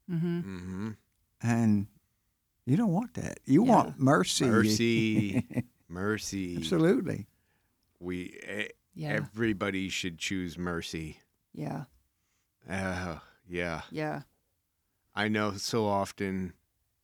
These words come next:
Speaker 2: we want to see justice, and we can even demand we see justice, but, oof, no.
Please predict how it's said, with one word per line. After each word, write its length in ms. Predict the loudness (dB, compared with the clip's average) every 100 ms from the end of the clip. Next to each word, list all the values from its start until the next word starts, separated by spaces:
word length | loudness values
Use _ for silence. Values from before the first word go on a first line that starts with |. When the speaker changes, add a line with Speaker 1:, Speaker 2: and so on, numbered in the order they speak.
| _
Speaker 2:
we 220 | -8 -4 -4
want 420 | -4 -4 -4 -6 _ _ _
to 120 | -8
see 260 | -6 -4 -4
justice, 640 | -2 -4 -2 -4 -4 -6
and 440 | -6 -6 -6 -8 -12
we 280 | -8 -6 -6
can 200 | -6 -4
even 320 | -4 -4 -6
demand 560 | -6 -4 -2 0 -2 -4
we 160 | -6
see 240 | -6 -6 -6
justice, 640 | -4 -6 -6 -8 -6 -10 -14
but, 200 | -12 -12 -14 _ _ _ _ _ -4
oof, 380 | -2 -4 -8 -14 _ _ _ _ _
no. 360 | -6 -4 -4